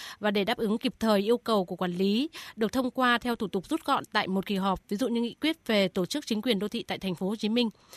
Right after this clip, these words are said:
À, trước khi tiếp tục cuộc trao đổi thì xin mời quý vị và các bạn, à, và mời ông, à, Nguyễn Mai Bộ nghe một số ý kiến sau.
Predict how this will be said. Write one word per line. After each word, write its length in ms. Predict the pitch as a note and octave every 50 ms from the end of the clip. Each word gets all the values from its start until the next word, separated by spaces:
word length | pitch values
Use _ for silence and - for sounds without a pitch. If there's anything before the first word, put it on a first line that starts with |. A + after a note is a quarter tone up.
| - - -
À, 180 | - A3+ A3+ A3+
trước 140 | - D#4+ -
khi 100 | E4 -
tiếp 180 | - F#4 -
tục 140 | D4+ C4 - -
cuộc 200 | - G3+ - -
trao 140 | - A#3+ A3+
đổi 200 | A#3+ A3+ G3 F3
thì 80 | G3 F3+
xin 180 | - B3 A3+
mời 180 | A3+ A3 G3 E3+
quý 100 | - G3
vị 180 | F#3 B3 - -
và 60 | -
các 100 | - A3
bạn, 200 | B3 A#3 G#3+ - - - - - - - -
à, 280 | - G3+ G3+ G3 G3 F#3+
và 200 | F3+ G#3+ G#3 G3
mời 280 | G3 G3+ G3+ G3 G3
ông, 320 | G3 G3+ A#3 A#3 A#3 A3+ A3+
à, 60 | A3
Nguyễn 220 | A3 A3 A#3+ -
Mai 100 | C4 A#3+
Bộ 300 | A3 A#3 A#3 A3+ - - -
nghe 120 | G#3+ A3 G#3+
một 120 | G3+ F3+
số 140 | - F#3 F#3
ý 80 | F#3+
kiến 200 | - - G3 G3+
sau. 260 | G3 - B3 A#3 A3+